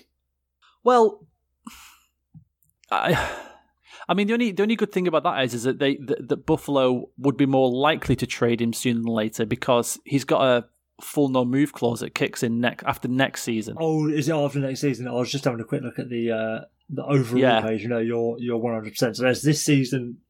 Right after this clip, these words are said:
Speaker 2: this summer and next summer until, I
Speaker 1: Yes.
Speaker 2: assume, July first.
Speaker 1: I would assume so, yes.
Speaker 2: Has to be, doesn't it? Has to be. But then
Speaker 1: I mean, if
Speaker 2: I
Speaker 1: I'm, if I'm N H L, if I'm N H L teams, there's no way I'm trading for him this sh-, oh,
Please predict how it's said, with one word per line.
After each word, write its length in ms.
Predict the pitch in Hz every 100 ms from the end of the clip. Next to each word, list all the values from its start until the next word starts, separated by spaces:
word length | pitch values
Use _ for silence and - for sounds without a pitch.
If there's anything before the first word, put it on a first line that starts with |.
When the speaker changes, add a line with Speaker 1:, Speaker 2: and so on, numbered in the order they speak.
| -
Speaker 2:
this 260 | 151 156
summer 240 | 151 131 123
and 100 | 123
next 240 | 120 -
summer 280 | 127 113 117 - _ _ _ _ _ _ -
until, 340 | 120 131 123
I 80 | 113
Speaker 1:
Yes. 180 | 123 110
Speaker 2:
assume, 160 | 123 117
July 260 | 120 117 117
first. 600 | - 127 160 - - - _ _ _ _ _ _ _ -
Speaker 1:
I 80 | 120
would 100 | 120
assume 320 | - 131 127
so, 200 | - 110
yes. 500 | 107 101 92 - - _ _ -
Speaker 2:
Has 180 | 120 -
to 60 | -
be, 120 | 135
doesn't 200 | 127 120
it? 140 | 120 - _ - -
Has 200 | 123 -
to 80 | -
be. 280 | 127 - _ _ _ _ _ -
But 140 | 175
then 100 | 165
Speaker 1:
I 40 | 156
mean, 120 | 170
if 100 | -
Speaker 2:
I 120 | 247
Speaker 1:
I'm, 80 | 208
if 160 | 175
I'm 180 | 240 233
N 100 | 190
H 240 | 175 151 165
L, 180 | 185
if 140 | 147 -
I'm 180 | 196 151
N 100 | 143
H 220 | 139 -
L 160 | 139 156
teams, 460 | 107 107 147 - -
there's 200 | 135 123
no 180 | 139 131
way 100 | 143
I'm 100 | 151
trading 280 | 120 110
for 140 | 107 110
him 80 | 107
this 160 | 104
sh-, 80 | - -
oh, 180 | 143